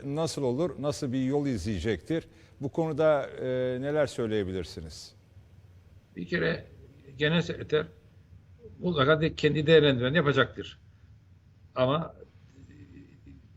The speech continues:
Speaker 2: pazartesi yemekten sonra, e, daha ayrıntılı bir şekilde, e, sizlerle bu konuyu konuşabileceğimi düşünmekteyim. Bu arada tabii, e, Bayan Jane Lutt şu andaki özel temsilcisi,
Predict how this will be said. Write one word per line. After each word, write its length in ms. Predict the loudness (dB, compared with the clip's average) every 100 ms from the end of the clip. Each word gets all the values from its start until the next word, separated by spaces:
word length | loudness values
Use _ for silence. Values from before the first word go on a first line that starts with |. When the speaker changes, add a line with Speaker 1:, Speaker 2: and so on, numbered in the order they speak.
| -8
Speaker 2:
pazartesi 680 | 0 0 0 -2 -6 -8 -12 -14 -20 -20 -20 -20 -10
yemekten 440 | -2 0 0 0 -2
sonra, 520 | 0 4 4 2 -8 -20 -20 -20 -20
e, 60 | -20 -18 -16 -16 0
daha 340 | 4 6 4
ayrıntılı 500 | 4 2 2 -2 -6
bir 60 | -6
şekilde, 400 | -6 -8 0 2
e, 520 | 0 -4 -14 -16 -18
sizlerle 540 | -8 -2 4 4 4 2
bu 80 | 0
konuyu 300 | 2 2 2
konuşabileceğimi 760 | 2 4 4 6 6 4 2
düşünmekteyim. 560 | 0 -4 -4 0 4 10
Bu 100 | 10
arada 260 | 10 8
tabii, 360 | 6 4 4 0 -10 -20 -20 -20 -20 -20 -20 -20 -12
e, 60 | -8 -6 -4 -6 -10 -14 -2
Bayan 320 | 2 4 4
Jane 320 | 6 8 8
Lutt 180 | 8 6 2 -20 -20 -18
şu 200 | -2 0
andaki 480 | 2 2 4 2 2 -4 -20 -20 -20 -20 -4
özel 320 | 4 6 6 4
temsilcisi, 720 | -2 -4 -12 -8 -6 -6